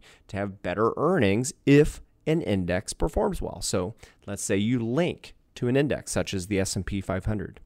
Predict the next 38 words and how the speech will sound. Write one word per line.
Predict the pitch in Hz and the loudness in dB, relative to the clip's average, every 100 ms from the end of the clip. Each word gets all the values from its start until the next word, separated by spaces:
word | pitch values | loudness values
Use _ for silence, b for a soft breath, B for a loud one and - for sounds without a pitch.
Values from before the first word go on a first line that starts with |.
| _ B B B B B | _ B B B B B
If | 98 - | -4 0
that | 90 87 | 2 2
S | 95 | 0
and | 98 90 | 0 -2
P | 95 | -4
five | 95 92 | -2 -2
hundred | 95 95 104 | -2 -4 0
goes | 110 120 127 | 2 4 4
up | 147 196 - - - | 2 0 -6 -10 -4
that | 95 85 | -4 -2
year, | 92 87 90 135 B B B - | -4 -4 -6 -8 B B B -2
then | 131 127 117 | 0 2 0
what | 123 - | -2 -2
you | 110 123 208 | -8 2 4
do | 190 104 95 | 6 4 4
is | 98 | 2
you | 104 | -2
get | 120 | -4
to | - | -6
participate | - - - 226 - 127 - - 82 - - b b b | -6 -6 -2 0 0 2 0 0 -4 -12 -20 b b b
up | 110 110 - | -4 -4 -2
to | 135 123 | 2 4
potentially | - - 117 95 104 117 | 6 4 2 0 0 0
sometimes | - 95 101 92 104 | 0 0 0 -2 -2
a | 131 | -4
cap. | - 87 82 - - | -4 -2 -2 -2 -2
Sometimes | - 90 101 92 98 98 | -2 -6 -4 -2 0 -2
you | |
just | 92 98 - | -2 -4 -2
get | 98 | 0
a, | 90 90 - - | 2 0 -4 -8
a, | 90 - - | -8 -6 -8
a | - - | -8 -2
participation | - 101 104 - 101 - | 2 2 0 0 0 2
rate | 98 80 | 0 0
with | 104 | -4
no | 98 98 | -2 -4
cap, | - 90 80 - | -2 -4 -4 -6